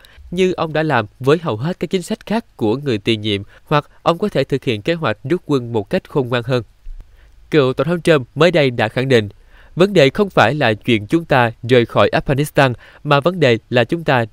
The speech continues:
rời đi theo cách cực kỳ kém cỏi." Ông Trump cho rằng ông Biden đã thực hiện rút quân một cách bừa bãi, không theo kế hoạch mà chính quyền tiền nhiệm Tổng thống Trump đã vạch ra, cũng như không căn cứ vào thực tế diễn tiến trên chiến trường Afghanistan.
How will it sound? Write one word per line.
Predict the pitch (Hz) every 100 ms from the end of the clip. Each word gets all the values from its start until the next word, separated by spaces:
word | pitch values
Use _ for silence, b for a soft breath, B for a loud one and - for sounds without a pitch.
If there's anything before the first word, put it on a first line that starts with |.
| 117
rời | 120
đi | 120 143 135
theo | -
cách | 135 202 - -
cực | 120 -
kỳ | 113
kém | 104 139
cỏi." | 156 98 139 - _ _ b b b
Ông | - 160
Trump | 165 151
cho | 151
rằng | 139 113 - b -
ông | 165 156
Biden | 156 156 131
đã | 135
thực | 139 -
hiện | 120 107
rút | 185 -
quân | 147 120
một | 117 104
cách | 190 -
bừa | 131 110
bãi, | 101 95 180 - b
không | - 170
theo | 147 156
kế | 180
hoạch | 185 131 -
mà | 120 120 110
chính | - 170
quyền | 151 113
tiền | 101 107
nhiệm | 104 95
Tổng | 98
thống | 135 147
Trump | 143 123 113
đã | 107
vạch | 120 107 -
ra, | 127 123 b b b
cũng | 139 151
như | 165 143 b
không | - 185
căn | 170 156
cứ | 160 196
vào | -
thực | 120 120 -
tế | 139
diễn | 180 139 107
tiến | 110 139 175 220 -
trên | 160
chiến | 143 185
trường | 170 117 -
Afghanistan. | 151 143 123 - 131